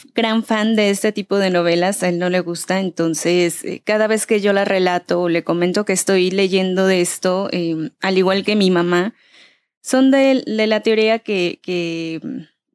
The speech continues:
como que no me hace falta leer este tipo de lectura, ¿no? O sea, como que, ¿pa' qué? Pero déjenme decirles que esta novela,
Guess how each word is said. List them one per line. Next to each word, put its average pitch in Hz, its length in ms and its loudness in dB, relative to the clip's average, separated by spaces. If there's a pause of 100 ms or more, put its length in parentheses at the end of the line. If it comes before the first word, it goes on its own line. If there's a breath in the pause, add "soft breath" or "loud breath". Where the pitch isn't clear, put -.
(240)
como 247 220 2
que 285 100 2
no 302 140 6
me 311 120 6
hace 302 160 2
falta 254 340 0
leer 190 140 0
este 190 260 -2
tipo 190 260 -6
de 180 80 0
lectura, 165 440 -6
¿no? 214 180 0
O 240 40 -2
sea, - 340 -6
como - 240 -6
que, - 140 -16
¿pa' - 180 -10
qué? 175 180 -10 (720)
Pero 311 520 2
déjenme 277 600 4
decirles 208 520 0
que 220 100 0
esta 214 220 0
novela, 180 520 0